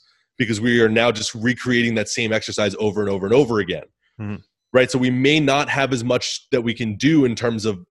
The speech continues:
Speaker 1: in terms of performance for our deadlift. So we may be robbing from that position a little bit more because we have an emotional attachment to this specificity mindset, right? So that's what I'm looking at this as, is like,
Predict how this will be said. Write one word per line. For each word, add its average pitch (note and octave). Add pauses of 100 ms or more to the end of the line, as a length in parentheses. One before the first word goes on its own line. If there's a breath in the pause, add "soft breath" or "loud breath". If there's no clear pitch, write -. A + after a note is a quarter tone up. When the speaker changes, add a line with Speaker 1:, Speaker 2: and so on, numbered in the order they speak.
Speaker 1:
in A#2
terms A#2
of G#2
performance B2+
for -
our F#2+
deadlift. A#2+ (320 loud breath)
So -
we B2+
may C3+
be C3
robbing A2+
from G2+
that A#2
position A2
a A2
little A2
bit G2+
more B2 (360 loud breath)
because C#3
we B2
have A#2+
an A#2
emotional A#2
attachment A2
to G#2 (240)
this - (460)
specificity A#2
mindset, G2+ (120)
right? G#2 (500 loud breath)
So B2 (640)
that's E3+
what F#3
I'm C#3+
looking D#3
at C3+
this A#2+
as, A#2+
is G#2+
like, A2